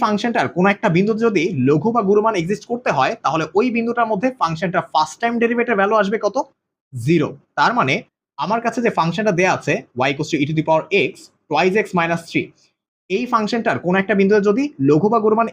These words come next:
এক্সিস্ট করে, তাহলে সে বিন্দুতে এই ফাংশনটার ফার্স্ট টাইম ডেরিভেটিভ বা dy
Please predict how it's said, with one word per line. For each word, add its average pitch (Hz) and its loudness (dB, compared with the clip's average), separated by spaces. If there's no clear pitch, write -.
এক্সিস্ট 233 0
করে, 147 2
তাহলে 151 0
সে 208 0
বিন্দুতে 170 0
এই 254 -2
ফাংশনটার 208 0
ফার্স্ট 156 -2
টাইম 208 4
ডেরিভেটিভ 180 2
বা 135 2
dy 156 2